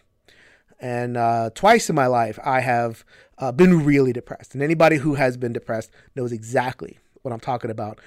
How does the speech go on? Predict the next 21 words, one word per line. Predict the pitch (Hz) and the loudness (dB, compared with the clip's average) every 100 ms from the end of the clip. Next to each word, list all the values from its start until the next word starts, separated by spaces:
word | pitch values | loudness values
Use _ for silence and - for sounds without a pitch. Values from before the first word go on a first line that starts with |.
| - - | -18 -10
with | 113 - | -10 -4
capital | 143 135 143 127 135 | -2 -2 -2 -4 -2
R, | 127 120 | -2 -2
capital | - 117 113 123 107 | -6 -8 -8 -10 -8
D, | 107 98 110 _ _ _ | -10 -10 -14 _ _ _
really | 123 117 104 - - _ _ | -4 -4 -4 -10 -18 _ _
depressed. | 113 - - - - _ _ _ _ _ _ _ _ _ _ _ _ _ _ _ _ _ | -16 -14 -14 -16 -20 _ _ _ _ _ _ _ _ _ _ _ _ _ _ _ _ _
In | 160 165 | -4 2
those | 226 - | 2 2
situations, | 262 202 202 208 151 127 117 - | -4 -2 0 0 2 0 -2 -10
I | - | -12
can | 147 - | -12 -6
honestly | 156 165 - 147 | -4 -4 -4 -10
say | - 117 101 - - - | -8 -8 -10 -16 -20 -16
that | 110 113 | -14 -16
gaming | - 160 175 180 175 175 175 _ | -4 0 2 2 0 -4 -8 _
provided | - 135 123 127 120 | -8 -4 -2 -2 -4
me | 117 113 - | -8 -10 -14
the | 120 | -16
safety. | - 104 - 117 - _ _ _ _ _ _ - | -12 -12 -12 -18 -20 _ _ _ _ _ _ -12
Gaming | 107 110 127 156 180 | -10 -8 -6 -8 -10